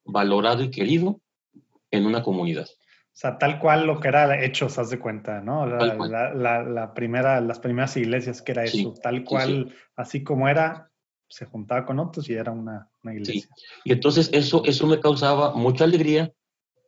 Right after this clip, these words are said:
Speaker 1: Me, este, me sen-, me sentía con mucha paz. Yo recuerdo que era una, una vida, una vida que, que, este, que, que era una, una constante manifestación de alegría, de mucha paz, de mucho gozo, que me,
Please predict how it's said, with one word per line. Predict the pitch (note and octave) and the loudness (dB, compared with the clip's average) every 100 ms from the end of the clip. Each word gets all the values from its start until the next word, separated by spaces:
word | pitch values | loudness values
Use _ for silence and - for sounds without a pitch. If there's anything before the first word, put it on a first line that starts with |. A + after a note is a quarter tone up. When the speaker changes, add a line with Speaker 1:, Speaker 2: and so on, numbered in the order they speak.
| _ _ _ G#2 | _ _ _ 0
Speaker 1:
Me, | A2 G#2 F#2+ - | 2 2 -2 -2
este, | G#2 - - G#2+ | -4 -4 -4 0
me | G#2 | 0
sen-, | A2 G2+ | 0 -2
me | A2 | 0
sentía | A2+ G#2 B2+ B2+ | 0 0 2 2
con | A#2+ | 0
mucha | A2+ B2 D3 C3+ | 2 4 2 2
paz. | C3 C#3 | 2 4
Yo | B2 | 2
recuerdo | B2 B2+ A#2+ C3 | 2 0 -2 0
que | A#2+ | 0
era | A2+ B2+ B2+ - - - - | 0 0 -4 -14 -20 -20 -6
una, | A2 A#2+ G#2+ | -2 0 4
una | A#2 D3 | 4 4
vida, | G#2 G#2+ A2 E3+ E3+ _ _ _ _ - | 4 0 2 0 -2 _ _ _ _ -4
una | A2+ C#3 | 0 2
vida | A#2+ A#2+ C3 C3+ | 2 2 2 0
que, | B2 G2+ F#2 - - _ | 0 0 -2 -6 -20 _
que, | A2 G2+ | -2 0
este, | - - F#2+ F#2 E2+ E2 F2+ | -2 -4 -2 0 0 -4 -6
que, | - F#2 F#2 F#2 F#2 | -2 0 0 0 -4
que | - F#2 | -4 -2
era | G2 A#2+ | 0 2
una, | B2+ C#3 | 0 0
una | G#2+ A#2+ C3 | 0 0 0
constante | A2 - G#2 G#2 C#3 C3 | -4 -2 -4 -2 -2 0
manifestación | G#2 G2 G2+ - F#2+ G#2 A2+ | -2 -2 -4 -4 -6 -4 -2
de | |
alegría, | B2 F#2+ F2 G2 A2+ | -2 -2 -2 -2 -2
de | A2 | -2
mucha | G2+ G#2 A2+ - | -4 -4 -6 -6
paz, | F2+ F#2+ B2 - - - - | -4 -2 -2 -8 -20 -20 -10
de | G2 | -2
mucho | F#2+ G2 A2+ | -2 0 -2
gozo, | G#2 G#2 G#2+ A#2 | 2 0 0 -4
que | A2+ A2+ | -6 -6
me, | G2 F#2+ | -4 -4